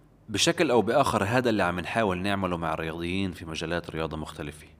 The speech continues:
طبعًا كل مجال بحاجة لأنماط مختلفة وطرق تدريب مختلفة. متدرب اللي بيمارس السباحة الأولمبية على سبيل المثال مش راح يتدرب مثل بطل كمال أجسام، أو مثل رياضي قوي بيمارس رياضة الباور ليفتنج.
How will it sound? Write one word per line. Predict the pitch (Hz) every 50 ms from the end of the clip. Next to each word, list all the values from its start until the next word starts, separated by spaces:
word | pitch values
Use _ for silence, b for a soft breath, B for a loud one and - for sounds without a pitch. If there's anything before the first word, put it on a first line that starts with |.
| - _ b b b b b b -
طبعًا | - - - 87 90 87
كل | - 113 98
مجال | 90 87 82 98 95 85
بحاجة | 78 - - 101 101 85 95
لأنماط | 85 80 69 76 82 85 87 95 95 - -
مختلفة | 82 - - - 101 101 101 95 - 110
وطرق | 104 - 135 131 120 107
تدريب | - 113 110 113 127 110
مختلفة. | 95 82 - - - 78 76 76 - 76 - - B B B B B B B B B B B B
متدرب | 90 90 - - 104 104 101 101 95 82
اللي | 90 85 82
بيمارس | 85 85 95 104 104 90 82 -
السباحة | 87 - - - 101 95 - - 95
الأولمبية | 87 87 87 87 92 92 - 127 127 110 92
على | 87 85 85
سبيل | - - 87 92 87
المثال | 87 87 87 87 - 110 101 92 87 92 98 B B B B B B -
مش | 85 - - 117
راح | 101 - 101
يتدرب | 90 85 92 92 92 87 82
مثل | 87 85 82 85 78
بطل | 78 78 87 90 85 78
كمال | - 82 80 82 80 69
أجسام، | 76 76 - - 80 76 69 69 71 - - _ _ _ _ _ _ -
أو | 110 107 104
مثل | 104 104 98 - 95 87 80
رياضي | 82 85 90 95 92 80 80
قوي | 80 - - 101 95 90 92 90 85
بيمارس | 78 82 85 90 90 87 85 85 82 - -
رياضة | - 80 82 82 80 78 76 80
الباور | 73 - 78 73 73 71 69
ليفتنج. | 73 76 - - - 78 71